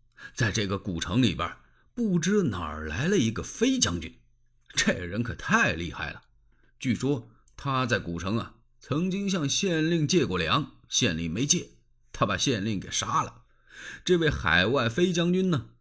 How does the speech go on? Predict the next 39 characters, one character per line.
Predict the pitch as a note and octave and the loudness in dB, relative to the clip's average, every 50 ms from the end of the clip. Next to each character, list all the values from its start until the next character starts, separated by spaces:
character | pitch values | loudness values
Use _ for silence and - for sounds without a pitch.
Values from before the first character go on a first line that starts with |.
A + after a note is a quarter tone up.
| _ _ - | _ _ -4
就 | - G#2+ | -2 -2
占 | F#2+ - B2 A#2+ A2 F#2 F2 D#2+ E2 | 0 0 2 2 2 2 2 2 2
领 | D#2+ D#2 D2 D2+ | 0 0 0 -2
了 | E2+ F#2 | -2 -2
这 | G2 B2 A2 | 0 0 0
座 | F#2+ F#2+ | 0 -2
古 | - D#2+ D#2 D#2+ | -4 -6 -8 -8
城。 | E2 E2 F2 A2+ A#2 A#2 - - _ _ _ _ _ _ - - - - - - - - | -6 -2 -2 -2 -4 -4 -10 -18 _ _ _ _ _ _ -20 -20 -20 -20 -20 -14 -2 0
占 | F3+ F3+ E3+ D#3 | 2 2 4 4
了 | D#3+ E3 | 2 2
古 | D3 B2+ A#2 A2+ | 2 2 2 2
城 | A2+ C3 D3 E3 | 4 4 2 2
之 | D3+ D#3+ E3+ | 2 2 2
后 | D3+ F3 G3 E3 A2 | 4 4 2 0 0
啊， | D2 - - - - _ _ - | -2 -4 -8 -10 -16 _ _ -8
他 | G#2 F#2 | -6 -4
是 | F2 - | -4 -4
爱 | - - - A#2 G#2+ F#2 F2 | -4 -2 0 0 2 2 2
民 | F2+ F#2 G#2 B2 B2 | 2 2 4 4 4
如 | G#2+ A#2+ D3 D#3 | 4 4 2 2
己， | - D#2+ D#2 F2 G2+ A2 - - - _ _ - | 2 0 0 -2 -2 -2 -4 -10 -18 _ _ 0
尽 | C3+ B2+ G#2+ F#2+ F#2 E2 | 2 2 4 4 2 0
给 | E2 D#2+ | 0 -2
黎 | D#2+ F2 A2 A#2+ | 0 2 4 4
民 | A#2+ A#2 A#2+ B2 | 4 6 4 4
百 | B2+ - - F2 | 2 0 -4 -4
姓 | - B2 A2+ G#2 | 0 0 2 4
办 | A2 A2+ F#2 | 2 2 0
好 | D#2 D#2+ E2+ | -2 -6 -6
事 | F2+ A2+ | -4 -4
儿， | B2 - - - _ _ _ _ _ _ _ - | -4 -4 -8 -16 _ _ _ _ _ _ _ -2
而 | C3+ E3+ | 0 0
且 | F3 B2+ A#2+ A2 | 2 4 4 4
啊， | B2 B2+ - - - - _ | 4 4 0 -6 -12 -20 _
还 | - G#2 G2+ | -6 -6 -6
发 | G2+ - A2 G#2 G#2 G#2 G#2+ | -4 -4 -2 0 0 0 0
展 | F#2+ F2+ F2 F2+ | 0 -2 -2 -2
商 | - - A#2+ C3+ C3+ F#2+ | -2 -2 0 0 0 -2
贾。 | D2+ D2+ C2+ E2+ A2+ - | -4 -6 -8 -8 -10 -10